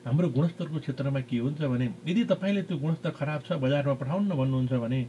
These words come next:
त्यसको खर्च तपाईँको उद्योगले अथवा तपाईँको बसले तिर्नुपर्ने हुन्छ।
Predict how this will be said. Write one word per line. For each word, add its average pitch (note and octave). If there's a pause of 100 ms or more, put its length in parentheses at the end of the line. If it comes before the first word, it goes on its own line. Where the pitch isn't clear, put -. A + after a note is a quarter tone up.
(340)
त्यसको E3
खर्च C#3+
तपाईँको B2
उद्योगले A#2+
अथवा A2+
तपाईँको B2
बसले A2
तिर्नुपर्ने B2+
हुन्छ। G2+